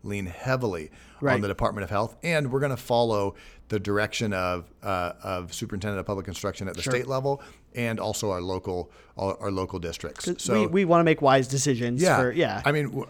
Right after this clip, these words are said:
Speaker 1: I, I actually think in this, in this situ-, so, but, but one, but you asked a question, well, if Wenatchee School District closes, will we close? Well, that depends. If Wenatchee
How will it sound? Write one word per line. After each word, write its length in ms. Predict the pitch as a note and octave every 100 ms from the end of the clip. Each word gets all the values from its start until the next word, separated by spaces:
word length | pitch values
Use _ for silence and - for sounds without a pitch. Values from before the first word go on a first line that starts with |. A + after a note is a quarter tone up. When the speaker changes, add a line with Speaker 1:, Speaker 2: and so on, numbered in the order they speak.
| -
Speaker 1:
I, 100 | C3
I 220 | - B2+
actually 220 | C3+ -
think 220 | C3+ C#3 A#2+
in 100 | A2
this, 320 | B2 - - -
in 120 | A#2+
this 140 | C3
situ-, 420 | - C3 A#2 - A2+ -
so, 400 | - C3+ A#2 - G2+
but, 260 | C3 A#2 - - A2
but 280 | A2 A2
one, 340 | A2+ C3 D3 C#3
but 260 | A2+ -
you 120 | D#3 D3+
asked 200 | A#2 A2+
a 40 |
question, 420 | A#2 G2+ A2 G2+
well, 300 | G2+ G2+ F#2 - -
if 220 | A2 -
Wenatchee 400 | G#2+ A2+ C#3 C3+
School 200 | A#2 A#2+
District 300 | G#2+ - A2
closes, 440 | - G#2+ F#2+ G2 F2+
will 160 | G2
we 120 | G2 C3+
close? 400 | - D#2+ - -
Well, 340 | G#2 A#2+ D#3 - - _ _
that 160 | A#2 A2
depends. 440 | - E3 - - - - - _
If 160 | C3 A#2+
Wenatchee 500 | A#2 B2 C3+ B2+ A2